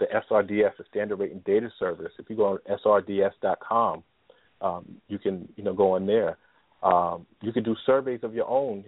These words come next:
in your particular demographic with SurveyMonkey. Uh, you can also, there's a, um, phenomenal website called product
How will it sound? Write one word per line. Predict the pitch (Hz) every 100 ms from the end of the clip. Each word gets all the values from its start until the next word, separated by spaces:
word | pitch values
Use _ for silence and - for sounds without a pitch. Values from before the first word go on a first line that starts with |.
| -
in | 107
your | 104
particular | - 104 120 110
demographic | 98 104 101 98 98 - 95 _ 95 - _
with | 107 98 -
SurveyMonkey. | 117 113 107 95 - 85 - _ _ _ _ _ _ -
Uh, | 92 90 85 95
you |
can | 104 107
also, | 107 110 110 104 101 -
there's | 107 98
a, | 98 90 -
um, | 92 85 85 87 _ _ -
phenomenal | 107 107 104 92 - _ _
website | 104 104 107 92
called | - 87
product | - 117 107 -